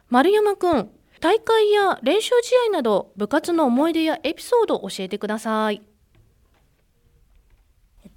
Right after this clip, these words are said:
Speaker 2: と、最近やった新人戦では接戦で負けてしまったんですが、たくさんの方が応援してくれたので、次の試合ではそれに応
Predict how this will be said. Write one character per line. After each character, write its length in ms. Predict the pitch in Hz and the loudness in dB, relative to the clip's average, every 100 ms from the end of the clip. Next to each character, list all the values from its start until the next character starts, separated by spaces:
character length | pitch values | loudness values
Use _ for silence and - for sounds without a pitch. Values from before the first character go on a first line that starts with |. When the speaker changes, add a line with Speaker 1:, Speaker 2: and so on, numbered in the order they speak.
| _ | _
Speaker 2:
と、 240 | 233 214 | -8 -6
最 280 | 196 240 240 | -6 -4 -4
近 180 | 254 247 | -2 -2
や 120 | 240 | -2
っ 120 | 240 | -2
た 260 | 247 240 214 | 2 4 4
新 240 | 233 226 | 0 0
人 200 | 226 226 | 0 0
戦 240 | 233 226 220 | 0 0 2
で 100 | 202 | 4
は 400 | 190 190 165 - _ _ | 6 4 2 -6 _ _
接 200 | - 202 | -10 -8
戦 260 | 190 247 233 | -4 0 0
で 80 | 233 | 2
負 140 | 214 | 0
け 100 | 220 | 0
て 60 | 226 | -4
し 100 | 226 | 0
ま 100 | 220 | -2
っ 100 | 220 | 0
た 100 | 226 | -2
ん 60 | |
で 80 | 185 | -2
す 120 | 170 | -6
が、 320 | 180 180 165 - _ _ - _ | -2 -2 -2 -6 _ _ -20 _
た 140 | - 190 | -12 -6
く 60 | |
さ 140 | 277 247 | 0 0
ん 40 | |
の 80 | 214 | 0
方 220 | 196 185 | -2 -2
が 120 | 180 | -2
応 100 | 180 | -2
援 140 | 185 185 | -2 -4
し 60 | |
て 100 | 190 | -6
く 80 | 190 | -4
れ 100 | 180 | -2
た 140 | 185 | -2
の 120 | 175 165 | -4 -4
で、 280 | 175 165 - | -4 -4 -2
次 200 | 202 214 | 0 2
の 120 | 202 | 0
試 160 | - 185 | -2 -4
合 160 | 180 | -2
で 100 | 175 | -2
は 320 | 170 170 156 - | 0 0 -2 -10
そ 160 | 202 | -6
れ 80 | 190 | -4
に 120 | 185 | -4
応 80 | 185 | -4